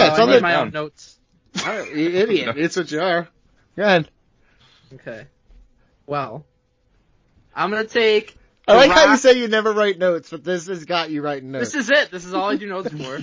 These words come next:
Speaker 3: <laughs>
Speaker 1: This very thing. The Rock against C M Punk, Elimination Chamber twenty thirteen.
Speaker 2: Stupid.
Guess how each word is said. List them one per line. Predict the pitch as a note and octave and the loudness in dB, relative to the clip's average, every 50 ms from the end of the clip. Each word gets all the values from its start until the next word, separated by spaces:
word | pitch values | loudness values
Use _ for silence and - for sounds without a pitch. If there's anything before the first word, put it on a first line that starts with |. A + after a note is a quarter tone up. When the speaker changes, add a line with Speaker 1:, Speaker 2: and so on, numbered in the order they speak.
| - _ - | -12 _ -8
Speaker 3:
<laughs> | F#3+ - - - - - | -8 -8 -10 -14 -6 -4
Speaker 1:
This | G#3 F#3+ - E3 F3 D#3+ D3+ - - - - - E3+ | -4 -4 -2 -4 -4 -4 -4 -8 -12 -18 -18 -20 -20
very | D#3+ D3+ E3 D#3+ E3 E3+ F3 F3 | -10 -6 -4 -4 -2 -2 -4 -6
thing. | F3 - E3 D3 C#3+ G3+ G3+ - _ _ _ _ _ _ _ _ _ _ _ _ | -8 -8 -10 -8 -10 -10 -14 -18 _ _ _ _ _ _ _ _ _ _ _ _
The | G#3 G3 | -4 -2
Rock | F#3+ G3+ G#3 A3 B3 - | 0 0 0 0 -2 -4
against | C#4 A#3 B3 B3 A#3+ A3 G3+ - | -6 -6 -6 -6 -6 -8 -12 -16
C | - - A3+ A3 | -16 -12 -8 -6
M | G#3+ G#3+ G#3+ G3+ F#3+ | -4 -4 -6 -8 -10
Punk, | - - G3+ F3+ D#3+ D3 D3 C#3+ | -10 -8 -6 -6 -6 -8 -10 -12
Elimination | D#3 D3+ D#3+ E3+ F3 E3+ F3 F3 F3 - - E3+ D#3+ | -10 -10 -8 -8 -8 -6 -6 -6 -6 -6 -8 -10 -10
Chamber | D3+ - D#3+ D#3+ D#3 D3+ C#3+ C#3+ | -8 -6 -6 -4 -2 -2 -2 -2
twenty | C#3+ - D3+ C#3+ D3 D3 | -2 -4 -6 -6 -6 -6
thirteen. | - D3 D3 D#3 - - D3+ A#2+ A#2+ B2+ E3 F3 _ _ _ _ _ _ _ _ _ _ _ _ _ _ _ _ _ _ _ _ _ _ _ _ _ _ _ _ - | -4 -2 -2 -2 -4 -6 -6 -6 -6 -6 -8 -10 _ _ _ _ _ _ _ _ _ _ _ _ _ _ _ _ _ _ _ _ _ _ _ _ _ _ _ _ -20
Speaker 2:
Stupid. | - - - E3 F#2 E2+ - - E2+ | -20 -20 -18 -18 -16 -16 -18 -18 -20